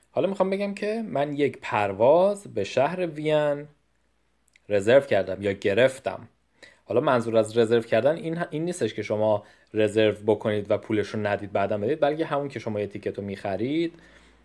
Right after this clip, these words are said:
و در اصل اون تیکت رو دارید هم به نوعی تو آلمانی بوخن می‌گن یا همون رزرو کردن. Ich habe einen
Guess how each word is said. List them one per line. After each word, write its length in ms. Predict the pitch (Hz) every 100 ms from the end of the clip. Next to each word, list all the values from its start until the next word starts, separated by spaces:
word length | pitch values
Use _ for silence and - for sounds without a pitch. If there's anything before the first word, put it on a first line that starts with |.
| - 101
و 300 | 95 92 85 104 _ _ _ _ -
در 160 | 95
اصل 100 | 110 110
اون 60 |
تیکت 260 | 101 - 104
رو 60 | 92
دارید 460 | 104 98 92 135
هم 260 | - 135 117
به 100 | 101
نوعی 180 | 98 107
تو 140 | 98
آلمانی 320 | 90 90 95
بوخن 400 | 98 90 85 101
می‌گن 340 | 104 95 92 90
یا 120 | 85
همون 240 | 87 87
رزرو 220 | 85 90
کردن. 560 | 90 - 90 90 104 98 _ _ _ _ _ _ _ _ - _ _
Ich 200 | - 107 - -
habe 200 | 120 104 -
einen 220 | 101 98